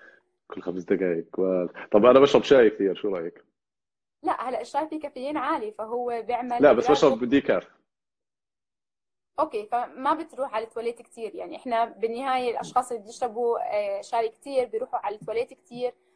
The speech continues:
Speaker 2: فهم انتم عم بتعرضوا جسمكم للجفاف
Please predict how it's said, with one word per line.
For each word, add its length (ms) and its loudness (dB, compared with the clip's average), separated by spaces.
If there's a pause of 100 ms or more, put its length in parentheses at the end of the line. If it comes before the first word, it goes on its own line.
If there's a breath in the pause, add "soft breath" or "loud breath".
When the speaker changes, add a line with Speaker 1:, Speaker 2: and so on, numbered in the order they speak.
(140)
Speaker 2:
فهم 220 -4
انتم 220 -4
عم 280 -4
بتعرضوا 400 -2
جسمكم 500 -8
للجفاف 1700 -6